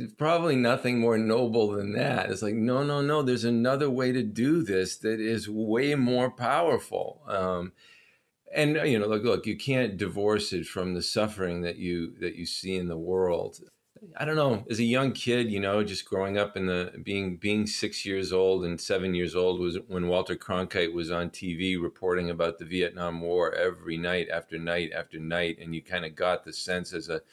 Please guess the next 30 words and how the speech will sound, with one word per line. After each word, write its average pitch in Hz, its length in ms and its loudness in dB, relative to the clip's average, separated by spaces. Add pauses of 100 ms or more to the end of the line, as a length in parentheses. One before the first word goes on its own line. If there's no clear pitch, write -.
(420)
kid 95 240 0
that 82 140 -2
the 82 80 -4
human 90 360 -2
condition 82 600 -4
was 78 180 -6
futility. 85 840 -2 (380)
And 87 120 -2
I, 85 220 -2
I 87 120 0
hated 90 420 0
it. 76 160 0
It 76 100 -2
was 80 220 -6
boring 87 560 0
and 76 140 -4
demoralizing 80 920 0
and 78 140 -6
depressing. 82 760 -4
I 80 160 -2
guess 82 280 -6
I, 85 220 -4
somewhere 90 380 -2
in 80 80 -4
my 80 140 -4
little 80 220 -2
mind, 78 380 -2
I 78 100 0
thought, 78 260 -2
"I, 82 120 0